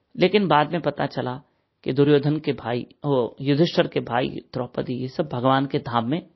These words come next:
चले गए, ईश्वर के धाम में चले गए। ठीक है, तो अहंकार इंसान के लिए कितना खतरनाक है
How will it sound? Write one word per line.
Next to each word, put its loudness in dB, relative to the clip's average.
चले 4
गए, -12
ईश्वर 0
के -4
धाम -6
में -8
चले -14
गए। -20
ठीक 4
है, -4
तो 2
अहंकार 2
इंसान -2
के -6
लिए -4
कितना -6
खतरनाक -4
है -8